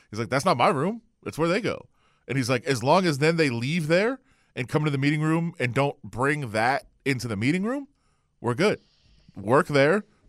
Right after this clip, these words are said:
play in the locker room, have fun, and then enjoy it." And then after the game,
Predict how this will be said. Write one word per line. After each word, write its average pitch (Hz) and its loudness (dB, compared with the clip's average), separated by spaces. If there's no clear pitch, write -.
play 113 0
in 165 4
the 170 2
locker 127 2
room, 165 -2
have 117 2
fun, 131 -2
and 117 -2
then 135 2
enjoy 147 2
it." 117 2
And 110 -2
then 120 0
after 113 0
the 120 -2
game, 143 0